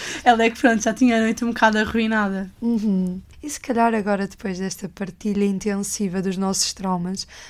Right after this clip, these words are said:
Speaker 2: vamos passar para alguns traumas que, que quiseram partilhar connosco e desde já agradecemos a confiança.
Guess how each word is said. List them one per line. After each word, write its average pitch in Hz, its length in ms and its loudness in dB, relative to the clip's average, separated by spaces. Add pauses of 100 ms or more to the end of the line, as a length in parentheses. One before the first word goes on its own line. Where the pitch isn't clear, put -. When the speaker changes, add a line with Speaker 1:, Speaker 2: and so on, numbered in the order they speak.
Speaker 2:
vamos 294 200 -6
passar 277 440 -2
para 262 160 -2
alguns 247 300 -4
traumas 208 460 -4
que, 202 400 -2 (320)
que 285 260 -2
quiseram 269 420 0
partilhar 220 360 0
connosco 196 420 -2
e - 20 -2
desde 185 280 -2
já 190 120 4
agradecemos 190 580 -2
a 190 60 0
confiança. 190 680 -6